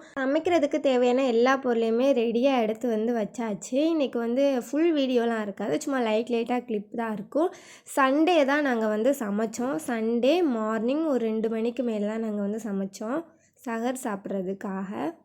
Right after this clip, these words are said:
என்னென்ன ரெசிபி இன்னைக்கு வந்து பண்ணோம்னா, தேங்காய் சோறு பண்ணோம், அதுக்கப்புறம் வந்து சிக்கன் கிரேவி, முட்டை, தயிர், வெங்காயம், இந்த மூணு பண்ணோம். அதுக்கப்புறமா வந்து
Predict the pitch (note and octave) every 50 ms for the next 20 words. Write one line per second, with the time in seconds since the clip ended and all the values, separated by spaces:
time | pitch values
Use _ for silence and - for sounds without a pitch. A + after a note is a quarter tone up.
0 | _ _ _ _ _ _ _ _ _ - C4+ C#4 C#4+ D4+ F4 F4+ F4 F4 E4+ C#4
1 | B3 A#3 A3+ A#3 D#4 C#4+ - D4 B3+ A#3+ G#3+ - A3+ A3+ A3+ A#3+ - A#3 A3+ A3
2 | A3 A3 A3+ A3+ C4 C#4+ C4+ C#4 C#4 C4 C4 C#4+ D#4 D#4+ D#4 D#4 C#4 A#3+ G#3 A3
3 | A3+ G#3+ G#3+ G#3+ A#3 C#4 D4+ D#4+ D4 C4 C4 B3 A3+ A3+ B3+ C4 C4 B3 A#3+ A#3
4 | C4+ C4 - A#3+ A3 - - C4 C4 C#4 C4 G#3 A3+ A3+ A3 A3 G#3+ G#3 B3 D4
5 | F#4 F#4+ - - - _ _ _ - C4+ B3+ B3 A3 A3+ - - D4+ E4 E4+ E4
6 | C4 B3 A3+ A3+ B3 B3 B3 B3 A3 G#3 G3+ G#3 A3 B3 C#4 C#4 C4 A#3+ A#3 A#3+
7 | B3 B3+ B3+ A#3+ - A3 G3+ G3 G3+ A3 C4 D4+ E4+ D#4+ D4 C4+ D#4+ D4+ D#4+ D4+
8 | D4+ D4 C#4+ C#4+ D4 D4 C#4 A#3+ A3+ A#3 A#3+